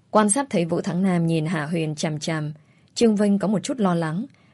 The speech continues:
định mở miệng. Không ngờ là Vũ Thắng Nam đã mở miệng trước rồi gọi thẳng tên. "Hạ Huyền!" Vũ Thắng Nam gọi rất to, giống như là sợ cô không nghe thấy,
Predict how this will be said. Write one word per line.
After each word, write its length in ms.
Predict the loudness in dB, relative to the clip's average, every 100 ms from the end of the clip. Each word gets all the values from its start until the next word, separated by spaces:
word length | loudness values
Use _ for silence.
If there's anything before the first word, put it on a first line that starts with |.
| 0
định 320 | 0 2 0
mở 120 | -2
miệng. 300 | -2 -4 -6 -10 _ _ _ _ _
Không 220 | 2 4
ngờ 120 | 6
là 80 | 4
Vũ 160 | 2 -2
Thắng 240 | -2 -2
Nam 220 | 0 0
đã 80 | 0
mở 200 | 2 0
miệng 220 | 0 -6
trước 320 | -4 -2 -2 -4 -6
rồi 340 | 0 2 2
gọi 240 | 2 -2 -2
thẳng 220 | -6 -6 -2
tên. 220 | -2 -2 -8 _ _ _ _ _ _ _ _ _ _ _ _ _ _ _
"Hạ 240 | 0 4 6
Huyền!" 300 | 6 6 2 -8 _ _ _ _ _ _ _ _ _ _ 0
Vũ 180 | 4 4
Thắng 200 | 4 2
Nam 220 | 2 0
gọi 200 | -2 0
rất 200 | -2 0
to, 320 | -2 -2 -8 _ _ _ -2
giống 260 | 4 4
như 80 | 4
là 120 | 0
sợ 180 | 2 -2
cô 160 | 0 -2
không 180 | 0
nghe 140 | -2 -4
thấy, 380 | -6 -6 -6